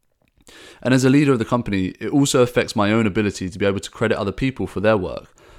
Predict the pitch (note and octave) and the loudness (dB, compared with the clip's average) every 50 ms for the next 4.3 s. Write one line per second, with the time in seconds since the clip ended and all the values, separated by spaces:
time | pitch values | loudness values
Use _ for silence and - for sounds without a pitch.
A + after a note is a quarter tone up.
0 | - - _ _ - G#2 G2+ G#2+ A#2 A#2+ A2+ - - A2 G#2+ A2 G#2+ - - - | -20 -20 _ _ 2 4 6 6 6 4 2 0 0 0 2 2 0 -2 -2 0
1 | G2+ G#2 A2+ A2+ A2 - G#2 F#2+ - F#2+ G2+ G2+ F#2 - G2+ F#2+ F#2 - - - | 2 2 2 2 0 -2 -4 -4 -4 -2 -2 -2 -2 -2 -4 -4 -4 -6 -6 -6
2 | G#2 F#2+ G2 A2 G#2 - - - A2+ A2+ A#2 A2+ - - G#2 F2 G2 G2 F#2 G2 | -4 -4 -2 -4 -6 -6 -2 0 0 2 0 0 -2 -4 -4 -2 -2 -4 -2 -2
3 | F#2+ F#2 F#2+ - F2+ E2 F2+ F2+ F#2+ G2+ G2+ G2 - F#2+ F2 E2+ E2 F2+ F2 E2 | -2 -2 -4 -4 -6 -6 -4 -2 -2 0 -2 -2 -2 -4 -8 -8 -8 -8 -10 -10
4 | - - - - C#2+ | -10 -12 -14 -14 -16